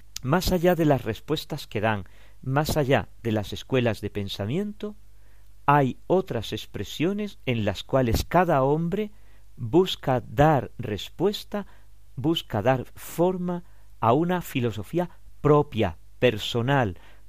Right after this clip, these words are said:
basada en convicciones, en experiencias personales, en tradiciones familiares o culturales, en itinerarios existenciales en los que se confía en la autoridad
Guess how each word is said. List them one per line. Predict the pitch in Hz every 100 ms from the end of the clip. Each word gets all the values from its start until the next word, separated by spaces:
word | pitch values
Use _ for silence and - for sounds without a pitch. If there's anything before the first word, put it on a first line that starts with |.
| -
basada | - 120 - 151 160
en | 170 151
convicciones, | 127 120 110 - - 160 190 202 202 - - - - -
en | 139
experiencias | 117 - 123 120 165 170 131 123
personales, | - 110 - 107 135 151 156 151 - - -
en | - 131
tradiciones | - 127 110 - 135 127 113
familiares | - 110 107 117 131 123 -
o | 107
culturales, | - 104 - 107 139 135 131 - - - - -
en | 135 139 - -
itinerarios | 151 - 135 131 151 190 170 131 117 - -
existenciales | 117 - 123 - - 113 110 - 170 196 208 208 - - - - - - -
en | 127 113
los | 110 -
que | 117
se | - 110
confía | 107 104 - 160 175 165 - - - -
en | 123 113
la | 107
autoridad | 107 - 104 104 127 139